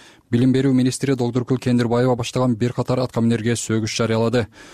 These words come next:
Сөгүштү мындан тышкары билим берүү министринин орун басары Лира Самыкбаева, президенттин жана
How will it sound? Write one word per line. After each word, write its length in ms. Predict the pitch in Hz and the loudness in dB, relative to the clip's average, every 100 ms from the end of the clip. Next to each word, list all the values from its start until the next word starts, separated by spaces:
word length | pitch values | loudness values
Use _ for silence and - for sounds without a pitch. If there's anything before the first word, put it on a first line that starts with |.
| - | -14
Сөгүштү 360 | - 139 131 147 | 0 0 2 0
мындан 260 | 131 127 | 2 0
тышкары 300 | 127 131 131 | -2 -2 -2
билим 240 | 117 117 120 | 0 0 2
берүү 180 | 123 | 2
министринин 540 | 120 120 - 120 120 120 | 2 0 0 0 2 2
орун 200 | 117 117 | 2 0
басары 440 | 113 120 120 123 | -2 -2 0 0
Лира 260 | 113 117 113 | 0 0 0
Самыкбаева, 680 | 123 120 - 117 110 101 98 | -2 -4 -2 0 0 -2 -4
президенттин 500 | 127 113 123 117 131 | -4 -2 -2 0 0
жана 300 | 117 120 123 | 2 0 -2